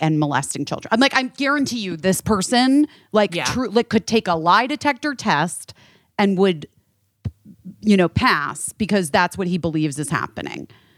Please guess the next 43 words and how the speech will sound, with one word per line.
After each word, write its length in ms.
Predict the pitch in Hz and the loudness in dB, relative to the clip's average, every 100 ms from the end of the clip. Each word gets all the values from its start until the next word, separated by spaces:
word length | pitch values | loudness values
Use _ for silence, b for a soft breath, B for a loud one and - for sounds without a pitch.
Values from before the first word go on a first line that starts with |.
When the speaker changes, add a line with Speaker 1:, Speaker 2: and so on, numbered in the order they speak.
| B | B
Speaker 2:
Right. 80 | 160 135 | -6 -2
Speaker 1:
It's 60 | |
interesting. 320 | 466 523 494 | 2 2 4
I 40 | 359 | 4
was, 100 | 294 | 4
like, 80 | 277 | -2
talking 200 | 262 311 | -2 -2
to 40 | |
this 140 | 392 | -2
person 260 | - 247 240 | -2 -2 0
yesterday 540 | 190 190 208 156 139 | 0 0 0 2 2
who 100 | 156 | 0
was 140 | 180 160 | -4 0
like, 380 | 170 160 - - _ _ _ _ _ _ _ _ _ _ _ _ _ _ _ _ _ _ _ - | 2 2 -2 -16 _ _ _ _ _ _ _ _ _ _ _ _ _ _ _ _ _ _ _ -2
we 180 | 196 180 | 2 2
were 80 | |
just 140 | 170 160 | 2 0
talking 180 | 156 147 | 0 0
about, 140 | 135 | -4
like, 160 | - - _ _ | -6 -8 _ _
my 240 | - 151 143 | -4 -2 -2
death 280 | 135 123 - | -2 -4 -2
threats 500 | 143 160 - - - | -2 -2 -4 -12 -10
<laughs> 680 | - - - - - 494 415 | -6 -6 -4 -4 0 0 2
from, 200 | - 381 | 4 4
Speaker 2:
Yeah. 240 | - 415 - 320 B B 494 | 4 0 -2 -6 B B -6
Speaker 1:
from, 220 | - 247 196 - | 0 0 0 -2
like, 220 | 190 - | -2 2
pro-lifers. 800 | 190 156 147 247 277 330 330 - - | 0 0 -2 2 2 0 -4 -14 -6
Speaker 2:
Yeah. 320 | 165 139 156 185 | -2 -2 -4 0
Speaker 1:
And 340 | 233 220 208 | 4 4 4
I 40 | 196 | 0
was 100 | 196 | 0
like, 100 | 208 | 0
"'Cause, 200 | 339 294 | 0 2
you 80 | |
know, 100 | 226 | 0
the 100 | 170 | 0
one 200 | 156 147 | 0 -2
thing 160 | 147 147 | -2 -2
that 360 | 143 147 - - | -2 -4 -10 -2
people 300 | 165 156 156 | 0 2 2
who 140 | 151 | 0